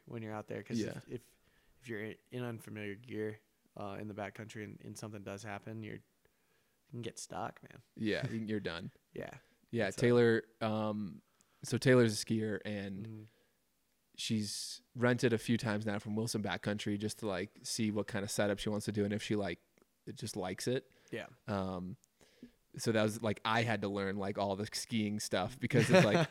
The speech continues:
Speaker 1: <laughs>
Speaker 2: it was her first time. So, like, if sh-, something happened, like, someone had to knew what, what was going on. So that's,
Speaker 1: Yeah.
Speaker 2: that, that's how I had to figure out how, how to do all that stuff.
Speaker 1: Oh, totally. I always carry, like, whenever I'm out of bounds, I'll have one of those, like, kind of multi-purpose tools with,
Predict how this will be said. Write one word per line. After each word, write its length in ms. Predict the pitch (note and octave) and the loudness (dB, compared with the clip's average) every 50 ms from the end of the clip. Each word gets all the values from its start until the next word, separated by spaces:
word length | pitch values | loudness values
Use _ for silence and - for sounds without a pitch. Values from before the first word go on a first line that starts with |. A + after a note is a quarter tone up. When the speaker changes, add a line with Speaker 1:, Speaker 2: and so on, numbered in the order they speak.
| - D#3 C#3+ - - | -2 -6 -6 -6 -8
Speaker 1:
<laughs> 300 | - - - - - - | -16 -20 -20 -20 -20 -8
Speaker 2:
it 120 | - B2 C3 | -2 2 2
was 120 | A#2+ A2+ | 4 6
her 100 | B2 A#2+ | 6 4
first 240 | A2 - A2+ A2 - | 6 6 4 4 4
time. 240 | - A2 A2 A2+ A2+ | 4 2 2 2 2
So, 100 | - A2 | 2 2
like, 120 | G2+ G2 | 2 2
if 100 | A2 G2+ | 0 -2
sh-, 200 | - - - - | -2 -6 -6 -6
something 320 | - - - A2 A2 G#2+ G#2+ | -2 0 0 0 0 0 0
happened, 360 | A#2+ A2 G#2+ G#2 - G#2+ G2+ | 2 2 2 4 4 2 2
like, 140 | G#2 F#2+ G2 | 0 -2 -2
someone 280 | - - B2 A2+ G#2+ G#2 | 0 2 2 4 4 2
had 100 | G2+ G#2 | 2 0
to 60 | G#2+ | 0
knew 140 | G#2 G#2+ G#2 | 0 2 0
what, 120 | G2 - | 0 0
what 120 | A2 G#2 | 0 0
was 100 | G2+ G#2 | 0 0
going 260 | G#2 A2+ G2 F2+ F2+ F#2 | 0 0 -2 -2 -2 -4
on. 240 | E2+ C#2 C2 E2 - | -4 -6 -6 -8 -4
So 100 | - - | 0 0
that's, 240 | - F#2+ - - - G#2+ | 0 0 0 -4 -4 -4
Speaker 1:
Yeah. 60 | G2 | -4
Speaker 2:
that, 240 | D#2+ - _ - - | -4 -4 _ -12 -10
that's 300 | F2 F2 - - - - | -10 -10 -10 -10 -14 -12
how 60 | G2+ | -12
I 20 | E2+ | -12
had 80 | F2 - | -12 -12
to 40 | - | -10
figure 200 | - G#2+ F2+ F2+ | -10 -8 -8 -8
out 80 | - - - | -8 -10 -12
how, 80 | - - - - | -16 -16 -18 -14
how 100 | - - | -14 -10
to 80 | G2 - | -10 -8
do 140 | G2+ G2 F2+ | -8 -8 -8
all 80 | D#2 | -10
that 160 | - - F2 | -12 -12 -14
stuff. 240 | - - A2 G2 G2 - _ _ _ | -12 -10 -10 -10 -10 -12 _ _ _
Speaker 1:
Oh, 160 | A#2 A#2+ A#2 | -4 -2 -2
totally. 420 | A2 - A#2 A2 G#2+ G#2 G2+ G#2+ A2 - _ - | -2 -4 -4 -4 -4 -4 -6 -8 -10 -14 _ -2
I 80 | A#2 B2+ | 2 2
always 240 | C3 C3+ B2+ B2 | 4 4 2 0
carry, 280 | - - B2+ A#2+ A#2 A#2 | -2 -2 0 2 2 2
like, 280 | A2+ A2 A2 G#2 - - _ _ _ _ _ _ _ _ | 2 0 0 -2 -6 -14 _ _ _ _ _ _ _ _
whenever 380 | _ - A#2+ B2 A#2+ A2 A#2 A#2 | _ -6 -2 -2 -2 -2 -2 -2
I'm 260 | A2+ A2+ A2 G#2+ G2 - _ - | -2 -4 -6 -8 -10 -14 _ -8
out 120 | - A2 | -6 -6
of 60 | A2 G#2 | -4 -4
bounds, 320 | A2 A2 G#2+ G#2+ G#2+ G#2 | -6 -6 -6 -6 -6 -6
I'll 100 | A2 G#2+ | -4 -2
have 180 | A2 A2+ G#2+ G#2+ A2+ - - - _ - - _ _ - | -2 -2 -2 -4 -6 -18 -20 -20 _ -20 -20 _ _ -10
one 140 | A#2 A2+ | -8 -6
of 60 | A2 A2 | -4 -4
those, 320 | G#2+ G#2+ G#2 G2+ - - - | -4 -6 -6 -8 -10 -12 -12
like, 140 | - - - | -14 -14 -12
kind 140 | - A2 A2 | -12 -10 -10
of 40 | G#2+ | -8
multi-purpose 640 | G#2+ G#2+ G#2 G#2+ - A2 A2+ - A#2 A2+ - A2+ - | -8 -10 -10 -10 -10 -12 -10 -10 -12 -12 -12 -14 -16
tools 460 | - - A2+ A#2 A#2 A#2 A#2 - - - | -14 -12 -10 -10 -8 -10 -10 -12 -12 -14
with, 120 | - A#2+ | -14 -14